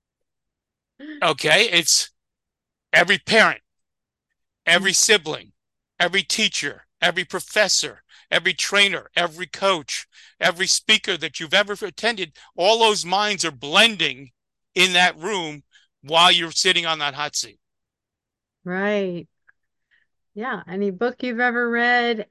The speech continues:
Speaker 2: anything.
Speaker 1: Yeah, all that, everything.
Speaker 2: Wow,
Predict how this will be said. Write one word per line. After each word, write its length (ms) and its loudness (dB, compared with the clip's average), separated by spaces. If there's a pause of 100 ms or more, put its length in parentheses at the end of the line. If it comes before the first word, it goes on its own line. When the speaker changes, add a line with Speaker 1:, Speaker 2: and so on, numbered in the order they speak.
Speaker 2:
anything. 720 -8 (1160)
Speaker 1:
Yeah, 160 -4 (280)
all 240 -2
that, 220 -2 (180)
everything. 380 -2 (3250)
Speaker 2:
Wow, 400 -12